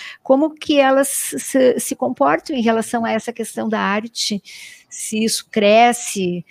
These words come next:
se as crianças têm um interesse diferente, como que tu pode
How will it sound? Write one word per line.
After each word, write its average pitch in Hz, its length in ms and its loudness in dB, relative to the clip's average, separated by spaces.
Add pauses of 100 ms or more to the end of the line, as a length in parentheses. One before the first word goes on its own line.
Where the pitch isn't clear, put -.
(120)
se - 160 -10
as - 220 -6
crianças 196 480 -6
têm 214 160 -2
um 202 60 0
interesse 202 440 0
diferente, 190 920 -2
como 202 240 -4
que 220 140 -12
tu 190 240 -10 (120)
pode 208 420 0